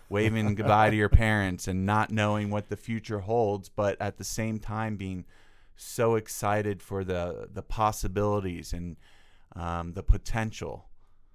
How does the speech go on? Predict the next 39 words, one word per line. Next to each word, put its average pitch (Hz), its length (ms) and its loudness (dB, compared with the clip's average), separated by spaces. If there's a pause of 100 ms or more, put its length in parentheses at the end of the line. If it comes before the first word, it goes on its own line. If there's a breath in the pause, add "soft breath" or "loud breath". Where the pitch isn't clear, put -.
(160)
But 104 140 -6
then 107 180 -2
also 101 340 -2
you're 101 220 -2
a 98 60 0
little 95 200 -4
scared 98 380 -4
in 85 80 -6
the 85 60 -8
back 87 240 -8
of - 60 -16
your 87 120 -6
mind 85 380 -4
when 80 340 -8 (300)
bills 95 260 -2
start - 320 -6
coming 90 320 -6
due, 92 320 -2
and, 80 280 -6 (520 soft breath)
um, 80 720 -6 (160)
there's 87 220 -8
a 87 40 -6
lot 90 220 2
of 85 260 -4 (380 soft breath)
things 95 320 -2
you 92 160 -4
haven't 92 400 -2
necessarily 90 720 -4
thought - 560 0
through 92 760 2 (380 soft breath)
that, 87 440 -4
um, 82 680 -6 (160)
come 98 260 -2
up. 95 380 -4
So 92 500 -2
every 110 300 -4
day 101 340 -2
is 87 420 -10
definitely, 92 920 -10